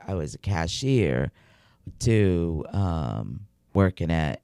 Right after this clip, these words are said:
Bridgeport Metals in Hinsdale, to, uh,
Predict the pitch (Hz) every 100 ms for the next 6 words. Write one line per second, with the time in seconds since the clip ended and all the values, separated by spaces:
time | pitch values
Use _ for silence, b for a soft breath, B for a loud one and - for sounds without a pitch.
0 | _ 107 98 - 80 - 110 113 110 98
1 | 80 80 104 123 123 - 85 80 69 62
2 | - - 90 82 78 73 71 - _ _
3 | _ _ _ - 82 60